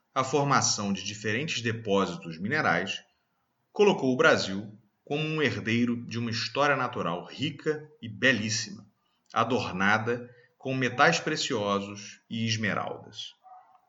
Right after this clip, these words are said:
Da próxima vez que você olhar para uma montanha rochosa, tente observar se há nela umas linhas na rocha,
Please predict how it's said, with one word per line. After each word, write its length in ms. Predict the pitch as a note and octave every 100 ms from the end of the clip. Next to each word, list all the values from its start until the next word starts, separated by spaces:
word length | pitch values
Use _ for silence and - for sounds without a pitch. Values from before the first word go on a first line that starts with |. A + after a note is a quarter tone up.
| _ _ -
Da 100 | C#3+
próxima 480 | B3 C#4+ - G#3+
vez 240 | A#2 C3 C3
que 120 | A#2+
você 240 | A#2 A2+
olhar 420 | B2+ G2 A2+ F3 -
para 160 | A2
uma 140 | G#2 G#2
montanha 460 | G2 E2+ G#2 G#2
rochosa, 680 | F2+ D#2+ - G#2 F#2+ - - - _ _ _ _ _ _
tente 240 | A3+ B3
observar 960 | G#3 E3+ D#3+ A2 F#2 F2 G2 A2+ - -
se 320 | - - - D#3
há 160 | D3+
nela 520 | A#2 B2+ B2+ E2 - - - _ -
umas 280 | C#3+ C#3+
linhas 520 | A2+ B2+ F3 F3+ A2+ G#2+
na 100 | F#2
rocha, 560 | F2 F2 E2+ - -